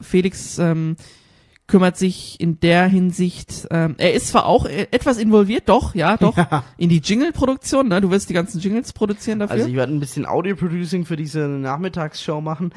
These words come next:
Speaker 1: Genau.
Speaker 2: aber natürlich hab ich, natürlich hab ich noch so, so viele andere Aufgaben, was Geil F M betrifft, dass ich, ähm, da bei der Nachmittagsshow nur bedingt dabei bin. Ne?
Speaker 1: Genau, deswegen, ähm, gibt's noch, also hab ich zumindest vor,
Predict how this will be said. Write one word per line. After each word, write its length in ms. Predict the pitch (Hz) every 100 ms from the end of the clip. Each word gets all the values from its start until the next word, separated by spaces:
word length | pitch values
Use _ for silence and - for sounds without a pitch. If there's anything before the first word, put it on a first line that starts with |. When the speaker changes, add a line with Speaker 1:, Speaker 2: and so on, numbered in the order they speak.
| -
Speaker 1:
Genau. 240 | 180 160 -
Speaker 2:
aber 280 | 131 147 143
natürlich 520 | 135 131 143 139 127
hab 80 | 127
ich, 100 | 127
natürlich 380 | 143 - 147 143
hab 80 |
ich 120 | 135 135
noch 120 | 131
so, 320 | 139 175 214
so 160 | 180 170
viele 320 | 175 160 127
andere 300 | 123 160 147
Aufgaben, 560 | 104 127 - 131 143 131
was 180 | 127
Geil 200 | - 131
F 100 | 135
M 140 | - 139
betrifft, 400 | 131 - 127 - - - _
dass 240 | 131 127 127
ich, 300 | 127 127 -
ähm, 420 | 127 127 123 117
da 120 | 123
bei 100 | 123
der 120 | 123
Nachmittagsshow 760 | 120 120 139 127 123 - 127 127
nur 240 | 123 127
bedingt 380 | 123 123 147 135
dabei 240 | 123 - -
bin. 160 | - _ _ _ _ -
Ne? 140 | 107 123 _ -
Speaker 1:
Genau, 240 | 160 156
deswegen, 480 | 156 170 175 170 165
ähm, 500 | 160 160 160 156 -
gibt's 380 | 175 - - -
noch, 420 | 165 156 - -
also 320 | - - 165
hab 160 | 180 -
ich 140 | 196
zumindest 340 | - 175 170 -
vor, 280 | 175 170